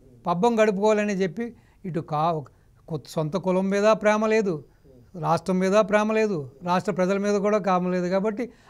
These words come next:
అసలు పవన్ కళ్యాణ్ గారు స్పందించవలసిన పనే లేదండి. ఈవెన్ జనసేన నుంచి కానీ టీడీపీ నుంచి కానీ ఎవరు వెళ్ళి ఎన్ని కారు కూతలు కూర్చున్నా దయచేసి ప్రజలు ఎవరూ పట్టించుకోవద్దు.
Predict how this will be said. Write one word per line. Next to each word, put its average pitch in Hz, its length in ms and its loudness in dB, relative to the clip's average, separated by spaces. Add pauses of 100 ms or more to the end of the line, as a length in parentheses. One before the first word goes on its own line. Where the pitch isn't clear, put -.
అసలు 196 160 -2
పవన్ 226 400 -2
కళ్యాణ్ 247 320 2
గారు 247 360 0
స్పందించవలసిన 233 760 0
పనే 214 340 2
లేదండి. 151 400 0 (600)
ఈవెన్ 285 280 2 (280)
జనసేన 196 540 0
నుంచి 220 280 -2
కానీ 214 240 2
టీడీపీ 202 400 -2
నుంచి 214 240 -4
కానీ 220 200 -2
ఎవరు 180 400 0
వెళ్ళి 214 240 0
ఎన్ని 196 300 -4
కారు 202 300 0
కూతలు 190 320 -6
కూర్చున్నా 190 460 -12 (440)
దయచేసి 208 680 2
ప్రజలు 196 280 2
ఎవరూ 202 240 2
పట్టించుకోవద్దు. 160 920 -4